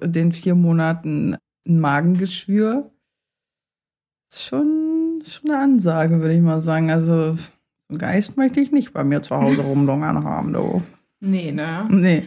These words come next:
Speaker 2: Man sagt ja auch immer, dass Kinder empfänglicher sind für solche Sachen. Also,
Speaker 1: Ja.
Speaker 2: weiß man's nicht, ne? Vor allem, man hört ja voll oft von Kindern, die dann so sagen, so, ja, sie haben irgendwie als Kind so imaginäre Freunde und sowas gehabt. Ich hatte tatsächlich keinen. Ich weiß nicht, hattest du einen imaginären Freund?
Speaker 1: Nö.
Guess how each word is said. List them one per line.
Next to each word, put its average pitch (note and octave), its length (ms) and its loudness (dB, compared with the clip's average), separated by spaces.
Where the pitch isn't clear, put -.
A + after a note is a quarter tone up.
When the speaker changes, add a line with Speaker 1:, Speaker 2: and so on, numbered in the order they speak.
Speaker 2:
Man G3 160 -4
sagt A3 200 -2
ja G#3 100 -4
auch G3+ 40 -10
immer, F#3 200 0
dass F3+ 180 -4
Kinder A3 640 0
empfänglicher F#3+ 840 0
sind E3+ 420 -4
für E3+ 460 -8
solche E3+ 480 -8
Sachen. G3+ 880 -8
Also, G3 160 4
Speaker 1:
Ja. F#3 560 4
Speaker 2:
weiß G#3 240 -2
man's F3+ 340 -4
nicht, F#3 220 -4
ne? G3 200 2
Vor A3+ 120 -2
allem, G#3+ 80 4
man G#3 160 4
hört A#3 100 0
ja G3+ 100 -2
voll A3 180 2
oft - 200 -2
von G3+ 160 -4
Kindern, G3 320 0
die F#3+ 100 2
dann F#3 180 0
so F#3 100 -2
sagen, F3+ 460 -4
so, F3 180 -6
ja, F3 280 0
sie F#3 180 -6
haben F3+ 160 -4
irgendwie F#3+ 280 -2
als - 220 -6
Kind G#3+ 260 -2
so - 100 -8
imaginäre F#3+ 720 0
Freunde G#3 720 0
und G3 120 -4
sowas G3 360 -4
gehabt. G#3 440 -6
Ich - 100 -12
hatte G3+ 140 -8
tatsächlich F3+ 400 -8
keinen. G3+ 340 -6
Ich - 140 -16
weiß E3+ 100 -8
nicht, F3+ 100 -8
hattest F3+ 220 -6
du G#3+ 60 -6
einen A3 80 -4
imaginären G3 440 0
Freund? G3+ 360 -6
Speaker 1:
Nö. F#3 240 4